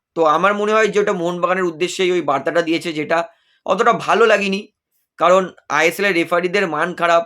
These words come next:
এটা কিন্তু মোহনবাগান ক্লাবকেই অপমান করা হলো। তো আপনার বক্তব্যটা জানতে চাই, তো আপনার কি মনে হয় সেটা আমাকে অবশ্যই কমেন্টে জানাবেন। তাহলে বন্ধুরা, এইবারে আপনাদেরকে তার পরের আপডেট দিই। এটা হচ্ছে,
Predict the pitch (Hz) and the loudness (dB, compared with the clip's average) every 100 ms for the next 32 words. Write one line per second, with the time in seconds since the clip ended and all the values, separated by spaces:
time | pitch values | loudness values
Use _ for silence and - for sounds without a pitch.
0 | - - 151 165 170 165 143 151 160 170 | -4 -8 -6 -4 -6 -8 -6 -6 -4 -4
1 | 160 156 147 - 170 160 151 156 156 151 | -4 -4 -6 -4 -2 -2 -4 -8 -6 -4
2 | 151 156 - 175 143 180 175 170 196 165 | -4 -4 -4 -4 -4 -6 -6 -6 -8 -4
3 | 180 165 156 165 180 - _ _ _ - | -2 -2 -4 -6 -6 -8 _ _ _ 0
4 | 147 143 170 180 180 175 175 180 180 151 | 0 2 0 0 -4 -4 0 0 0 0
5 | 156 160 147 143 - 160 143 143 151 135 | 0 0 0 -2 -6 -6 -8 -8 -6 -6
6 | 120 120 _ _ _ _ _ 147 170 185 | -8 -12 _ _ _ _ _ -2 0 0
7 | 185 190 175 180 175 170 _ _ - 147 | 0 0 2 4 2 0 _ _ -6 -2
8 | 175 185 196 185 170 180 170 185 160 160 | -2 0 -2 2 4 4 2 -2 0 -4
9 | 135 160 180 175 - | 0 2 2 0 -4